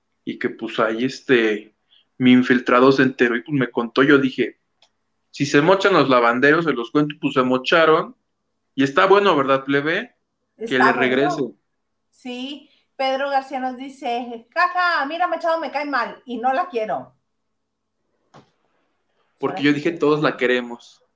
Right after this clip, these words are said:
Speaker 1: Bueno.
Speaker 2: Ah, ¿ves? Yo no es como que la quiera, pero, este, me cae bien.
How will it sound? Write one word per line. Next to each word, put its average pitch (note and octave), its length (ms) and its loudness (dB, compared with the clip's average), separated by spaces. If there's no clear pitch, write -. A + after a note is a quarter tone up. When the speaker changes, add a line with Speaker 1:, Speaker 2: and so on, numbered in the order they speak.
Speaker 1:
Bueno. F3+ 340 -4
Speaker 2:
Ah, C4+ 160 0
¿ves? - 240 -14
Yo D#4+ 200 -4
no G4+ 80 -8
es B4 100 -10
como B4 200 -8
que C4+ 100 -6
la - 160 -2
quiera, C4 500 -2
pero, G#3 300 -6
este, F#3+ 460 -14
me F#3+ 180 -12
cae G3+ 160 -12
bien. F#3 160 -16